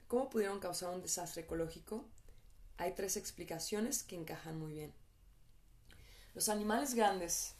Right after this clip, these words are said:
las principales víctimas de la extinción australiana,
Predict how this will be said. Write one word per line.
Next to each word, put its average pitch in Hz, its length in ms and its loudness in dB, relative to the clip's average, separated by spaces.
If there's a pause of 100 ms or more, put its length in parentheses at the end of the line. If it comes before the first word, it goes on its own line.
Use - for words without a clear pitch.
(380)
las - 160 2
principales 190 580 2
víctimas 180 460 0
de 165 80 2
la 160 60 4
extinción 170 460 -2
australiana, 160 640 0